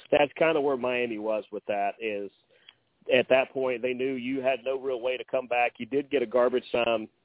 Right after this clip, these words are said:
touchdown, uh, towards the very end of the game, uh, that Jamie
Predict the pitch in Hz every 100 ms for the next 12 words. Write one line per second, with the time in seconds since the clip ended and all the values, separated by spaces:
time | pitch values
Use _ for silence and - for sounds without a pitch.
0 | - 120 120 - 117 110 107 104 _ 113
1 | 104 104 - 117 110 104 113 117 113 113
2 | 117 110 107 98 110 107 107 101 _ _
3 | - _ _ - 104 101 117 123 113